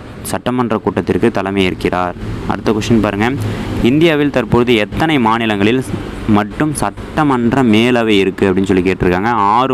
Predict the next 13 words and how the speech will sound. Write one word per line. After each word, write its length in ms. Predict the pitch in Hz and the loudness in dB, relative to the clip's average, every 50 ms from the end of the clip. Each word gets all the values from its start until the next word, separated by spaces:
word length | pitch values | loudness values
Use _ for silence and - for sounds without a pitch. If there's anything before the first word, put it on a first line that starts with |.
| 113 110 | 0 0
மாநிலங்கள்ல 460 | 110 113 117 117 117 110 104 95 95 95 | 0 0 0 0 0 2 2 0 0 0
மட்டும்தான் 400 | 95 92 - 95 95 101 117 147 165 - - - - - - - - | 0 -2 0 0 0 0 0 -2 -2 -6 -8 -10 -10 -10 -10 -6 -6
சட்டமன்ற 580 | 101 98 95 - 127 123 117 110 110 104 113 117 104 | -6 -4 -4 -4 -4 -2 -2 -2 -2 -2 -2 -2 0
மேலவை 340 | 101 104 107 107 101 98 101 98 | 0 0 2 0 0 0 0 0
அப்படின்றது 400 | 95 87 92 92 92 95 87 90 87 87 | 0 -2 -2 -2 0 0 2 2 2 2
இருக்கு. 260 | - - - - 87 85 85 90 | 0 -2 -2 -2 -2 -2 -2 -2
நம்ம 140 | 92 95 92 87 | -2 -2 -2 -2
தமிழ்நாட்டுல 460 | 90 98 110 117 120 110 101 92 113 110 101 98 | -2 -2 0 0 0 -2 -2 -2 -2 0 0 0
ஆயிரத்தி 260 | 104 107 110 107 104 104 | 0 -2 -2 -2 0 0
தொள்ளாயிரத்தி 320 | 104 101 98 92 98 92 92 | 2 0 0 0 0 0 2
எண்பத்தி 320 | 95 101 107 117 107 110 101 95 | 2 0 0 0 2 0 0 0
ஆறுல 200 | 95 92 104 113 - - | 0 -2 -4 -4 -4 -4
சட்ட 240 | 101 90 85 - | -4 -4 -4 -4